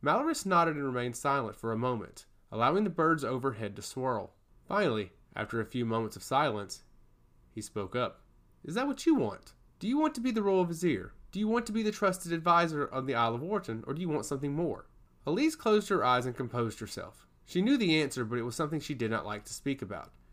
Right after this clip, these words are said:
"I don't know," she remarked passively. Mallory shook his head. "I think you do know, and I think you just don't want to say it out loud. I think you're afraid to put it out there. I don't think you want to upset your father. Am I right?"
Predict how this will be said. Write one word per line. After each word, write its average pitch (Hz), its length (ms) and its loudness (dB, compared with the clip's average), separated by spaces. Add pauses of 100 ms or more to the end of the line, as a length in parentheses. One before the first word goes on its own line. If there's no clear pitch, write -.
(380)
"I 175 80 2
don't 269 220 2
know," 165 460 2 (280)
she - 160 -2
remarked 113 440 0
passively. 107 600 -2 (380)
Mallory 277 320 4
shook - 240 -4
his 220 180 -2
head. 123 320 0 (100)
"I 196 120 -6
think 330 280 0
you 262 80 2
do 214 240 2
know, 101 380 -2 (460)
and - 80 -4
I 180 80 0
think 285 280 0
you 226 140 0
just 196 160 -4
don't 135 220 2
want 120 180 -4
to 113 60 -14
say 113 240 -2
it 104 60 -2
out 107 180 -2
loud. 151 440 -4 (320)
I - 80 -4
think 277 240 -2
you're 247 140 0
afraid 226 340 0
to 160 60 -2
put 156 200 -2
it 143 100 2
out 147 260 2
there. 92 340 -10 (380)
I 156 80 2
don't 254 180 0
think 208 180 -2
you 190 120 -2
want 170 160 2
to 139 100 0
upset 139 340 -2
your 135 80 -2
father. 151 520 -4 (340)
Am 120 100 -6
I 107 100 4
right?" 113 520 0